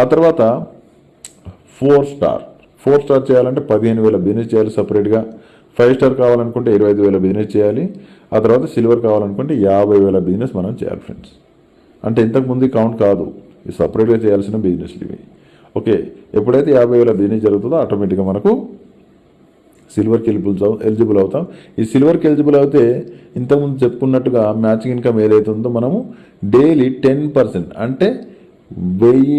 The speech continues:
డాలర్లు మనం తీసుకునే అవకాశం ఉంది డైలీ. So అలా మొత్తానికి మనకు పదిహేను రివార్డ్స్ ఉన్నాయి ఫ్రెండ్స్. ఆ తర్వాత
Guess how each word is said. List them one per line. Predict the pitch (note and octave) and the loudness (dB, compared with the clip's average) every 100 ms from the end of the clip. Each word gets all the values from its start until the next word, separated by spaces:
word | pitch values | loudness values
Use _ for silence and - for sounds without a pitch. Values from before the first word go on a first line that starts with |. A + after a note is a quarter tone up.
| C#3+ | 2
డాలర్లు | A2+ A2+ A2+ A2+ A2 | 2 2 2 0 -2
మనం | G#2+ A#2 A#2+ | -2 -4 -6
తీసుకునే | G#2 G2+ G#2+ G2+ D#2+ | -8 -6 -6 -6 -2
అవకాశం | F#2+ F#2+ G2 G2+ A2 G2 | -2 0 -2 -2 -6 -4
ఉంది | F#2 F2+ F2 G2 | 0 0 0 0
డైలీ. | G2+ G2 F#2+ G#2+ A2 G2 F2 - - - _ - | 2 2 2 0 2 0 -4 -8 -20 -20 _ 0
So | C3 | 2
అలా | D#3 E3 C3+ | 4 0 -2
మొత్తానికి | C3 C3+ C3 B2 | 0 -2 0 -4
మనకు | D3+ F3+ - | -4 -4 0
పదిహేను | G#2+ C3+ C3+ A#2+ A#2+ D#3+ - - - - F#2+ | 0 0 0 0 -2 -6 -14 -20 -18 -4 0
రివార్డ్స్ | G#2+ C3 C3+ B2 | 4 4 2 -2
ఉన్నాయి | A2+ G#2+ | -2 -2
ఫ్రెండ్స్. | C3+ F3+ - - _ - | -2 -6 -10 -20 _ -2
ఆ | G#2+ A#2+ | 0 4
తర్వాత | B2 B2+ | 4 4